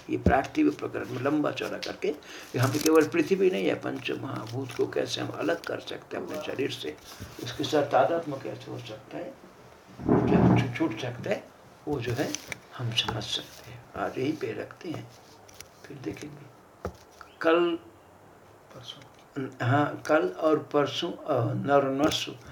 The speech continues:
Speaker 1: मरसु दिन को देखेंगे, हम मैसेज दे देंगे। हो सकता है कल ये पाठ मौका है लगे तो कर लूँगा, पुस्तक लेकर वहीं बैठ के कर लेंगे। ये तो कहीं टावर होगा तो, नहीं होगा तो देखेंगे। तो अब आप थोड़ा सा,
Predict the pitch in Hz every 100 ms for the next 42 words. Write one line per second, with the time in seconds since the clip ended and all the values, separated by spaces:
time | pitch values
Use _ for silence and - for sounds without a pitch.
0 | 123 - - 165 - - 160 151 147 156
1 | 185 170 180 151 185 - - - - 160
2 | 190 208 135 143 147 190 190 135 143 120
3 | 123 117 95 - - - - 143 165 -
4 | 160 - 151 147 151 147 151 147 135 135
5 | - 143 147 165 151 151 156 - 165 156
6 | - - - - - - - - 190 302
7 | - - - 175 - 143 - - - -
8 | - - - - - 147 - 113 110 117
9 | 117 110 107 98 - - - - 131 -
10 | 185 - - - 104 - 135 117 117 120
11 | - - - - - - - - 139 -
12 | - - 156 151 - 170 175 175 165 165